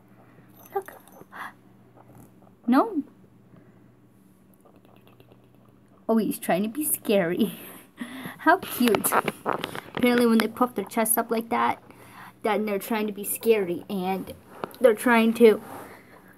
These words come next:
be the boss, or the bigger person, as I sometimes call it. What are you doing to my leg? Hey, don't bite. You're gonna put holes in all my clothes. No bite. No bite.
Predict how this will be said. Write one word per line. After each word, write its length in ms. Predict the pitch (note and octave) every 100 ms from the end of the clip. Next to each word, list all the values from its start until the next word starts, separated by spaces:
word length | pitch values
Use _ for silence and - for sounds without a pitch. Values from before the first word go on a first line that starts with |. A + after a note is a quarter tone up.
| - -
be 120 | B3
the 100 | A3+
boss, 460 | A#3 G3+ F3+ G#3 G#3+
or 80 |
the 80 | G3
bigger 300 | F#3+ A3+ A3
person, 520 | G#3+ G#3 F#3+ - F3
as 220 | F3+ F#3 -
I 200 | E3+ D#3+
sometimes 520 | - F3+ F#3+ D#3 -
call 220 | - -
it. 100 | -
What 100 | C4+
are 40 |
you 100 | C4
doing 200 | A#3+ A#3
to 60 | A3+
my 120 | G3+
leg? 300 | F#3+ F#3 - - - - - - _ _ _ _ _ - _ _ _ -
Hey, 120 | A#3+
don't 240 | C#4 C#4+
bite. 340 | C#4+ A#3 G3 - - - -
You're 120 | - C#4
gonna 120 | D4+
put 200 | - C#4
holes 260 | C#4+ C#4+ B3
in 80 |
all 100 | A#3+
my 120 | B3+ B3+
clothes. 480 | C4 A#3 - - - - _ - -
No 140 | B3+
bite. 380 | D4+ D4 - - - - - - _ -
No 140 | C#4
bite. 500 | C#4+ F#4 D#4+ - -